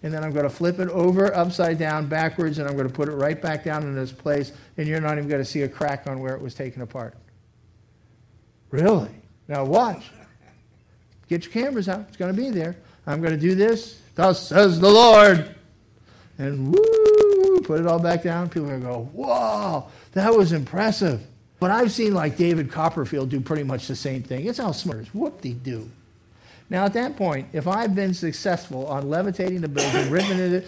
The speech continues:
twisting it, and putting it back down, and it doesn't convert one person to Christ, I'm useless. That's, I, I just gave you everything in the bag. Everything I've got, buddy, is <laughs> right there. You're not gonna get a better thing out of Dave Brown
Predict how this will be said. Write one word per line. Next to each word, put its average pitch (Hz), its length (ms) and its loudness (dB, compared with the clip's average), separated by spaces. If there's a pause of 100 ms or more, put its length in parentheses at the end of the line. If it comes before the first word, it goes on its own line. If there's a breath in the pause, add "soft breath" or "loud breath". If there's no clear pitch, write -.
(160 loud breath)
twisting 185 340 -2
it, 170 140 -4
and 147 160 -8
putting 170 200 -2
it 147 160 -6
back 143 280 -4
down, 131 320 -6 (360 loud breath)
and 175 160 0
it 180 140 2
doesn't 233 380 0
convert 185 560 2
one 170 200 0
person 165 360 0
to 147 100 -4
Christ, 151 480 -2 (1800)
I'm 156 160 -6
useless. 139 560 -10 (920)
That's, 151 260 -6
I, 151 260 -2
I 151 40 0
just 151 220 -2
gave 160 200 0
you 143 160 -4
everything 160 420 -2
in 151 60 -4
the 143 60 -6
bag. 131 400 -6
Everything 196 500 0
I've 185 220 0
got, 143 240 -2
buddy, 135 240 -6
is 120 120 -6
<laughs> 123 120 -6
right 170 280 -6
there. 135 280 -6 (160 loud breath)
You're 160 160 -2
not 190 140 4
gonna 185 160 2
get 175 160 2
a 131 80 0 (160)
better 175 280 2
thing 170 300 -4
out 156 140 -2
of 139 100 -4
Dave 151 240 -4
Brown 143 320 -4